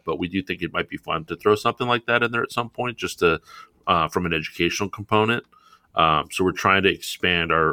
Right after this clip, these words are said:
our horizons and not just be locked into, you know, straight bourbons or straight ryes. You know, we've been getting into some American single malts, and, you know, that's a new category. And I think it's something that, <clears throat> um, we'll have people that will buy the bourbon and buy the single malt.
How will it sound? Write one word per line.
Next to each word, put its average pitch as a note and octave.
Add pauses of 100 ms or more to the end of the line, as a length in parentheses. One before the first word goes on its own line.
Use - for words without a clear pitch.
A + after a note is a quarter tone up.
our D#2 (160)
horizons D#2
and C#2+ (360)
not F2
just -
be D#2+
locked D#2+
into, D2+ (380)
you D#2+
know, D2+
straight - (460)
bourbons D2
or -
straight -
ryes. D2
You E2
know, D2 (160)
we've D#2+
been D2+
getting D2+
into C#2
some D#2
American D2+
single A#2+
malts, - (140)
and, C#2+ (320)
you E2
know, D#2
that's D#2+
a E2
new D#2+
category. D#2
And D#2
I D#2
think D#2+
it's -
something D#2+
that, D2+ (400)
<clears throat> -
um, D#2+
we'll G2+
have A2+
people G2+
that F2+
will F2
buy F2+
the F2
bourbon F#2
and G#2+
buy D#2+
the D2
single D2+
malt. D2